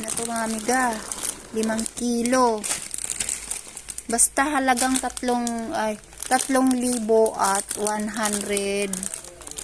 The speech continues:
o two, mga amiga, ang binayaran nito. Yan, yun lang yung grocery namin. Yung wala na dito, yun ang binibili ko. Yung wala na kaming gagamitin ba. Ito, mga amiga, ay gamit namin tuyo sa buhol ni Laika nung nandoon kami.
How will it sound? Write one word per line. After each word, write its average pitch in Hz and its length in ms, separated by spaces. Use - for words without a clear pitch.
o 247 160
two, 262 240
mga 185 320
amiga, 202 320
ang 202 80
binayaran 196 560
nito. - 240
Yan, 240 160
yun 240 240
lang 233 240
yung 220 160
grocery 214 400
namin. 226 400
Yung 208 160
wala 208 240
na 208 80
dito, 196 320
yun 226 160
ang 196 160
binibili 190 480
ko. - 80
Yung 208 80
wala 254 240
na 262 80
kaming 254 240
gagamitin 226 560
ba. 190 160
Ito, 247 160
mga 277 240
amiga, 226 320
ay 226 400
gamit 233 320
namin 254 320
tuyo 240 400
sa 226 240
buhol 220 400
ni 214 240
Laika 214 320
nung 214 240
nandoon 202 320
kami. 214 320